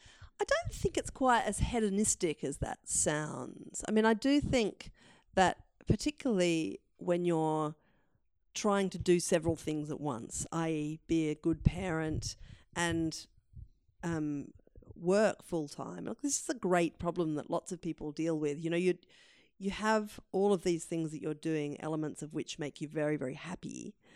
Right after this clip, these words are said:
but you, w-, parts where they clash and parts where you think you're not doing one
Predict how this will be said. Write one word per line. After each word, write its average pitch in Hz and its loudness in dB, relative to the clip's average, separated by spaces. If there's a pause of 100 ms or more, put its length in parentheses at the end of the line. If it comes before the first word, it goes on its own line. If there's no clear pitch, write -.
(380)
but - 0 (800)
you, 208 0 (240)
w-, 185 -12 (260)
parts 202 -6
where 202 0
they 156 -4
clash - -8 (280)
and 185 -6
parts 170 -4
where 170 0
you 165 -4
think 160 -8
you're 160 -4
not - -8
doing 156 -4
one 170 2